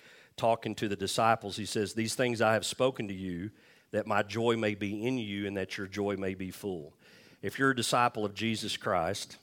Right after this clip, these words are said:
if you're saved and you're a disciple of Jesus Christ, this is what he's speaking over all of us today. He says, "I want my joy to be in you and that that joy is gonna be full."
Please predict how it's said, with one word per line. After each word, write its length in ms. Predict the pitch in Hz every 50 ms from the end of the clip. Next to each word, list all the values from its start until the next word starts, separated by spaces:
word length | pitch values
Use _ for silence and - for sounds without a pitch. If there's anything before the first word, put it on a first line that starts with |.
| _ _
if 160 | - 95 -
you're 140 | - 104 107
saved 480 | - - - 131 113 104 98 95 92 95
and 80 | 92
you're 140 | 95 98 98
a 60 | 98
disciple 520 | 101 98 - - 110 104 104 101 - 98 92
of 80 | 90
Jesus 360 | 92 98 101 98 90 92 87 -
Christ, 480 | - 113 101 95 87 87 85 - - _ - - - _ _
this 160 | 113 110 -
is 120 | 131 110
what 140 | 117 120 107
he's 160 | 110 110 104
speaking 380 | - - - 120 107 - 107 95
over 260 | 92 90 87 90 90
all 140 | 92 95 90
of 100 | 87 87
us 180 | 90 85 - -
today. 360 | - - - 73 - - - _ _ _ _ _ _ _ _ _
He 120 | _ - 98
says, 240 | - - 104 98 92
"I 200 | - 101 113 117
want 260 | 120 117 117 110 -
my 220 | 104 104 113 123
joy 500 | 113 110 120 117 101 95 90 92 98 101 - - - _ _
to 80 | - 95
be 220 | 98 104 104 107
in 160 | 104 101 98
you 320 | 95 92 92 90 90 92 -
and 160 | 98 92 92
that 160 | 92 90 - -
that 200 | 104 101 101 -
joy 280 | - - 107 104 101 95
is 200 | 87 82 78 -
gonna 160 | - 90 85
be 160 | 82 87 80
full." 420 | - - - 98 85 76 - -